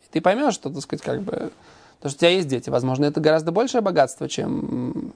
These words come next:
миллиарды долларов. Как Рав, Ха-, Рав Янкель Галинский говорил, да? Ну, приводили как-то эту историю, что какой-то, <coughs> ну, неважно, не будем сейчас, возьмёт время.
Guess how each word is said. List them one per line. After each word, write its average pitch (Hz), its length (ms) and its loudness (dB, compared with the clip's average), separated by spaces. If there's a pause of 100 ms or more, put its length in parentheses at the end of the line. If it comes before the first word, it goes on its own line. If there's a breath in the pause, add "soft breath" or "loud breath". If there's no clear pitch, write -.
миллиарды 131 480 4
долларов. 123 360 0 (840)
Как - 200 -18
Рав, 117 200 -4 (240)
Ха-, 127 400 4
Рав 123 180 2
Янкель 139 360 2
Галинский 160 440 2
говорил, - 340 -4
да? 226 120 -4 (880 soft breath)
Ну, 165 260 0 (260)
приводили 151 340 6
как-то 131 200 -2
эту 139 140 0
историю, - 380 -4
что - 160 -16
какой-то, 135 440 2 (520)
<coughs> - 340 2
ну, 170 140 6
неважно, 156 280 4
не 147 60 2
будем 147 140 2
сейчас, 117 140 -6
возьмёт 135 480 4
время. 135 220 4